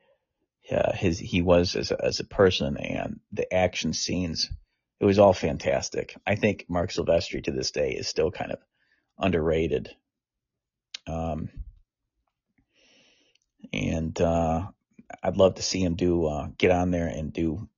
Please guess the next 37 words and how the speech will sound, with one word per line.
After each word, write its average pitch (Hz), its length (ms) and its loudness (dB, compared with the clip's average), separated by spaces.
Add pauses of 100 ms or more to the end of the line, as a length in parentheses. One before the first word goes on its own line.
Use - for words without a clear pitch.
some 78 160 -6
more 82 220 -2
comics, - 640 -6 (720)
Wolverine 92 420 2
comics. 69 520 -4
And, 87 280 -6
uh, 78 300 0 (1200)
s-, - 180 -6
it 127 120 6
w-, 127 260 4
went 156 220 6
into 131 160 6
the 107 180 8
Weapon 110 320 6
X 101 200 2
program 87 560 4
and 71 100 0
a 76 60 2
lot 92 240 4
of 87 80 -4
his 101 120 -4
flashbacks 90 920 4
and, 71 180 -6 (760)
um, 78 400 0
a - 80 -2
lot 87 280 4
of 80 100 0
him 85 460 2
trying 104 400 2
to 92 80 0
g-, - 140 -14 (100)
to - 120 -6
get 95 200 -6
back 87 380 2 (720)
into 98 260 0
his, 85 340 -2
uh, - 220 -6